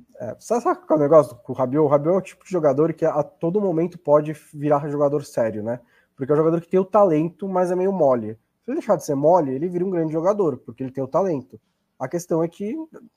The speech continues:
a gente precisa, a gente não sabe se vai ou não vai, ou não vai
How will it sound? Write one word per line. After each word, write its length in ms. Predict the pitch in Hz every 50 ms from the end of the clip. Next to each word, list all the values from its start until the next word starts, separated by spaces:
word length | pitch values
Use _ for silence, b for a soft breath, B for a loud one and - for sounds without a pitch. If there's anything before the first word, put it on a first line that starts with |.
| _ _ -
a 40 |
gente 140 | 247 170 -
precisa, 460 | _ - - - 185 170 170 - 226
a 300 | 226 247 _ _ 185 170
gente 100 | 156 156
não 80 | 175 214
sabe 280 | - - 175 165 151 -
se 80 | -
vai 200 | 208 175 156 156
ou 60 | 175
não 80 | 208 208
vai, 200 | 196 190 190 190
ou 500 | 185 - 180 180 180 170 170 - 147 160
não 80 | 185 190
vai 180 | 175 165 156